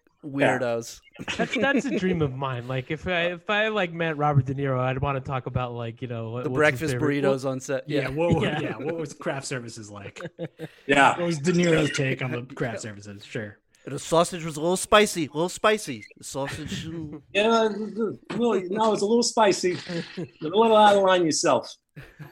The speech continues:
Speaker 1: My, my son worked on a movie, 'cause my son is an actor, as Joe knows, and he worked on, uh,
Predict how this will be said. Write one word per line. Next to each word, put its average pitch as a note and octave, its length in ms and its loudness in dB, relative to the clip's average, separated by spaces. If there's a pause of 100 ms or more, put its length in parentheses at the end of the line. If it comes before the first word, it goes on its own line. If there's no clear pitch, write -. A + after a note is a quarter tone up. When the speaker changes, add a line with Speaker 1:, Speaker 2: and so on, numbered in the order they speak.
(1160)
Speaker 1:
My, F3 440 8
my E3 180 4
son A#3 400 6
worked F3 240 8
on D3+ 240 6
a - 20 4
movie, C3+ 580 4
'cause A2+ 200 -2
my B2 100 2
son E3+ 260 2
is C#3 120 4
an B2 80 2
actor, A#2 340 -2
as F#2+ 80 -2
Joe A2+ 240 -2
knows, G#2 300 -2
and G#2+ 80 -8
he D#3 80 0
worked D3+ 280 -2
on, A#2+ 280 0
uh, G#2 140 -2